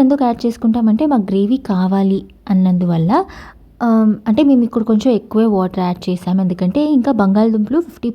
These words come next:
పర్సెంట్ వరకే మేము ఫ్రై చేసుకున్నాం, ఇంకా ఫిఫ్టీ పర్సెంట్ ఉడకాలి కాబట్టి. ఇప్పుడు దీన్ని మూత పెట్టేయాలి. ఒక టెన్ మినిట్స్ బంగాళదుంపలు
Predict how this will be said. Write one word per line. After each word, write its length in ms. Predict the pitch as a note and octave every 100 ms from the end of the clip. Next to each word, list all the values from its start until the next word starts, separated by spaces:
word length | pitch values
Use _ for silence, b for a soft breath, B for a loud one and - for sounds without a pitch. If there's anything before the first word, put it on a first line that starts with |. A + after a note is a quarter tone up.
| A3+
పర్సెంట్ 280 | A3 A#3+ A#3
వరకే 200 | A3 E4+
మేము 120 | D#4 A3
ఫ్రై 120 | F3+ F3
చేసుకున్నాం, 420 | F3 - F3+ A#3+ F4 B B B B A3
ఇంకా 140 | G#3+ A#3+
ఫిఫ్టీ 240 | G#3+ A3 G#3+
పర్సెంట్ 460 | G3+ G3+ C4+ D#4 F4 A4 -
ఉడకాలి 400 | A3 - G3+ F3 F3
కాబట్టి. 380 | E3+ E3 D#3+ E3+ B B B B A3+
ఇప్పుడు 200 | - C4 F#4 C4
దీన్ని 220 | A3 A#3+ G#3+
మూత 180 | G#3 G#3+ F3+
పెట్టేయాలి. 500 | E3+ E3+ E3 F3+ F4 - B B B B A#3+
ఒక 100 | A#3 B3+ C#4 B3 -
టెన్ 180 | B3+ C4+ C#4
మినిట్స్ 320 | C4 C4+ C4+ - G#3+
బంగాళదుంపలు 680 | G#3 G#3+ G#3+ G#3 G#3 G#3+